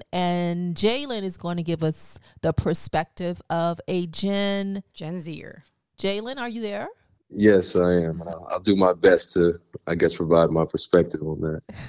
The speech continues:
Speaker 1: <laughs> All right, all right. Let's get down to it.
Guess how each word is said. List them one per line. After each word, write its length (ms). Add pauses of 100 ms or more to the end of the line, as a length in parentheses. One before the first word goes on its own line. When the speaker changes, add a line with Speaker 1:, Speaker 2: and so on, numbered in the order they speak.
(140)
Speaker 1:
<laughs> 1120 (480)
All 120
right, 240
all 140
right. 280 (340)
Let's 220
get 180
down 320
to 240
it. 240